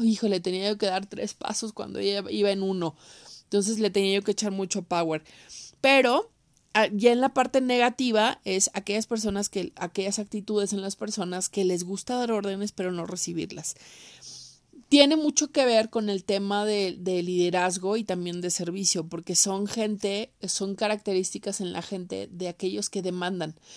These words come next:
como el cangrejito, ¿no? Decía mi abuelita, mucho pa' acá, pa' acá, pa' acá, pa' acá, pa' mí, pero nada pa' allá, pa' allá, pa' allá, pa' el otro. Entonces, este, son gente que se sirven, ¿y qué crees? No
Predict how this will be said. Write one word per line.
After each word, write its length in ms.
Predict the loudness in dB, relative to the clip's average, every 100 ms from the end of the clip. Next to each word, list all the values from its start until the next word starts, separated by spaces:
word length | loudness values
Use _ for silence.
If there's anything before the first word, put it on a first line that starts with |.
| -20 _
como 240 | -4 0
el 80 | 0
cangrejito, 680 | -2 -4 -4 -4 -4 -2 -2
¿no? 160 | -2
Decía 240 | -4 -4 -4
mi 80 | -4
abuelita, 380 | -4 -4 -4
mucho 260 | -4 -2 0
pa' 100 | 0
acá, 160 | 0 0
pa' 100 | 0
acá, 140 | 0
pa' 100 | 0
acá, 160 | 2 0
pa' 80 |
acá, 160 | -2 -2
pa' 120 | -2
mí, 220 | -2 -4 -6 -16 -20 _ 4
pero 240 | 6 6
nada 300 | 4 2 4
pa' 80 | 4
allá, 160 | 4
pa' 140 | 4 4
allá, 180 | 4 4
pa' 80 |
allá, 180 | 2 2
pa' 220 | 2 2
el 180 | 0 -4
otro. 280 | -10 -10 -8
Entonces, 640 | -2 0 2 2 2 0 -8 -16 -16 -10
este, 760 | 0 4 4 4 2 2 2 2
son 200 | 0 0
gente 340 | 0 0 0
que 100 | 0
se 140 | 0 0
sirven, 400 | 2 2 2 2 -2 -16 _ _ -20 -20 _ _ _ -2
¿y 140 | 2
qué 180 | 4 4
crees? 540 | 4 4 0 -4 -8 -14 -20 -20 -20 -20 _
No 680 | -2 4 6 8 8 6 2